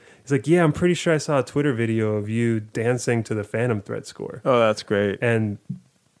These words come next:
Speaker 1: so I'll forever link this score to, like, a big, massive hoodie with, like, sweatpants and fuzzy socks.
Speaker 2: Yeah.
Speaker 1: Which I think is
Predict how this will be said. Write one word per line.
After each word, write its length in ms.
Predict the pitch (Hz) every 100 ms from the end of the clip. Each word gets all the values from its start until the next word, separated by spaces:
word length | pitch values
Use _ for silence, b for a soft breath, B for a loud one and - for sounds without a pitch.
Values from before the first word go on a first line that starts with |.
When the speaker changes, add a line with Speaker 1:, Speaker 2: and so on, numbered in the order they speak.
| _
Speaker 1:
so 200 | - 143
I'll 140 | 127 135
forever 800 | - 135 120 120 120 120 117 117 _ _ _ _ _ 123
link 600 | 113 113 107 101 - - - _ _
this 320 | 139 104 123 117
score 520 | - 123 110 107 101
to, 600 | - - 113 104 101 98 - _ _ _ _ 175
like, 400 | 110 101 92 - _
a 80 | 110
big, 380 | 98 113 104 101 _ - _ _ _ 110 -
massive 460 | 113 110 - 113
hoodie 440 | - 117 110 107 104
with, 200 | 104 104
like, 140 | 113
sweatpants 640 | - 107 - 110 104 101 -
and 100 | 107
fuzzy 260 | 113 107 104
socks. 460 | - - - - b -
Speaker 2:
Yeah. 220 | 117 117
Speaker 1:
Which 120 | 131
I 40 | 151
think 160 | 190
is 240 | 220 147